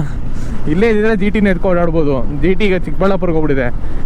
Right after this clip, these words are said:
ಇದನ್ನ ತೊಗೊಂಡೋಗಿ ಅಲ್ಲ ಹಾಕಿ ತಿರ್ಗಿ ಜಿ ಟಿ ಎತ್ಕೊಬರೋ ದುಡ್ಡಲ್ಲಿ ರೆಂಟ್ಗೆ ಎತ್ಕೊಬಿಡ್ಬೋದು. ತಲೆನೋವು ಸುಮ್ನೆ. ಟೀ ಅಂಗಡಿ ಹತ್ರ ಹುಡುಗರು ನಿಂತ್ಕೊಂಡು ನೋಡ್ತಾನೆ, "ಏನು ಮನೆಗೆ ಹೋಯ್ತಾನಲ್ಲ ಇವನು?" ಅಂತ.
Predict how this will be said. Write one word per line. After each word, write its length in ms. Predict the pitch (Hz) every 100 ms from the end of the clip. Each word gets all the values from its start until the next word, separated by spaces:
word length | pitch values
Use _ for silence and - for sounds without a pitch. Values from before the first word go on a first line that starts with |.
| - - 147
ಇದನ್ನ 220 | 151 185
ತೊಗೊಂಡೋಗಿ 440 | 180 175 190 185
ಅಲ್ಲ 220 | 175 175
ಹಾಕಿ 240 | 180 180 196
ತಿರ್ಗಿ 200 | 180 180
ಜಿ 180 | 151 180
ಟಿ 100 | 196
ಎತ್ಕೊಬರೋ 500 | 175 175 175 175 165
ದುಡ್ಡಲ್ಲಿ 300 | 165 175 143
ರೆಂಟ್ಗೆ 300 | 156 165 170
ಎತ್ಕೊಬಿಡ್ಬೋದು. 600 | 156 160 147 139 127 123 - - - - 143 - - - - - - - - - - - - - - - - - - - - - - - -
ತಲೆನೋವು 440 | 143 151 165 160
ಸುಮ್ನೆ. 880 | 147 139 135 135 139 139 139 - - - - - - - - - - - - - - 220 - 226 - - - -
ಟೀ 100 | 165
ಅಂಗಡಿ 180 | 160 143
ಹತ್ರ 120 | 143
ಹುಡುಗರು 240 | 139 135 143
ನಿಂತ್ಕೊಂಡು 340 | 139 147 123
ನೋಡ್ತಾನೆ, 300 | 139 143 127
"ಏನು 100 | 143
ಮನೆಗೆ 200 | 123 143
ಹೋಯ್ತಾನಲ್ಲ 360 | 139 135 131 123
ಇವನು?" 180 | 120
ಅಂತ. 160 | 120 117